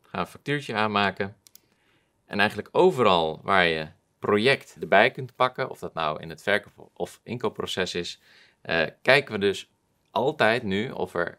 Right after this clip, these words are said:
projectspecifieke prijzen zijn. Nou, ik zal het even laten zien. We hebben hier dezelfde verkooprelatie, eh, gekozen.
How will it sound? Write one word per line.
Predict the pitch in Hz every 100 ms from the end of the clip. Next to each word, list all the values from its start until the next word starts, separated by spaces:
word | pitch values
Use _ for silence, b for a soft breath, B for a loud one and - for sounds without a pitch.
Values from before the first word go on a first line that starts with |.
| _
projectspecifieke | - 92 90 - 87 - - -
prijzen | 95 90 80 -
zijn. | - - _ _ -
Nou, | - -
ik |
zal | -
het | 95
even | 95 90 82 -
laten | 95 82 -
zien. | 120 175 190 b b b b -
We |
hebben | 101 104
hier | 101
dezelfde | 87 120 113
verkooprelatie, | 110 110 - 107 107 104 - 98 92 87
eh, | 87 90 b b b b b _ _ -
gekozen. | 151 156 156 156 160 165 -